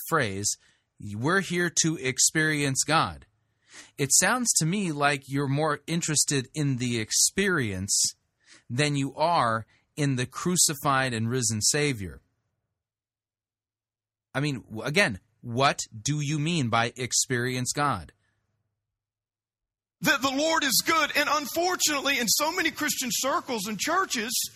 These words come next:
Speaker 2: worship's not viewed like that.
Speaker 1: Okay, now I'm gonna point this out. What did he just do? You see, there's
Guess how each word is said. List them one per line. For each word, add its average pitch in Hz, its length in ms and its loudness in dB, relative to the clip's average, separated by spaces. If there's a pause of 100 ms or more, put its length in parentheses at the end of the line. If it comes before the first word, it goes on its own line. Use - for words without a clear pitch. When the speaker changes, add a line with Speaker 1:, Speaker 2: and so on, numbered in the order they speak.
(560)
Speaker 2:
worship's 277 480 2
not 262 220 0
viewed 269 240 0
like 185 240 -2
that. 143 260 -2 (640)
Speaker 1:
Okay, 139 160 -2
now 131 120 0
I'm 131 60 0
gonna 135 100 -2
point 139 180 -2
this 127 140 0
out. 107 220 0 (640)
What 131 140 0
did 147 120 -2
he 147 120 -2
just 131 260 2
do? 107 220 -2 (840)
You 127 80 -2
see, 170 160 2
there's 156 240 -2